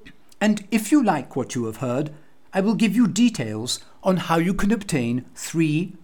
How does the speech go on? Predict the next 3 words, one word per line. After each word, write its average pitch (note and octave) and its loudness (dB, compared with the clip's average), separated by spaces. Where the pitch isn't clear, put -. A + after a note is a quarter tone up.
free B2+ -4
shows. F#2+ -4
So C#4 0